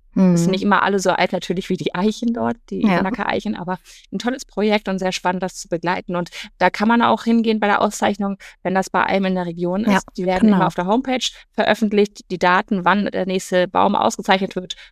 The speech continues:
Speaker 2: Dann kann man da auch teilhaben. Also
Speaker 1: Ja.
Speaker 2: die, die interessiert sind, können mal googeln. Nationalerbe Baum.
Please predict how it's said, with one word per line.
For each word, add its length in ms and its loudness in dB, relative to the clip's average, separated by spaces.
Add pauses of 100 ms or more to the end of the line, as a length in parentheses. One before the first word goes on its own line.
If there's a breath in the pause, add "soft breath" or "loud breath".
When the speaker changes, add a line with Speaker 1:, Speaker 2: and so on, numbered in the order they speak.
(140)
Speaker 2:
Dann 120 -4
kann 140 -10
man 120 -2
da 80 -2
auch 120 -6
teilhaben. 680 -8 (180)
Also 280 -10 (160)
Speaker 1:
Ja. 160 2
Speaker 2:
die, 60 -4
die 100 -10
interessiert 440 -8
sind, 160 -6
können 160 -6
mal 80 -2
googeln. 480 -4
Nationalerbe 640 -6
Baum. 320 -4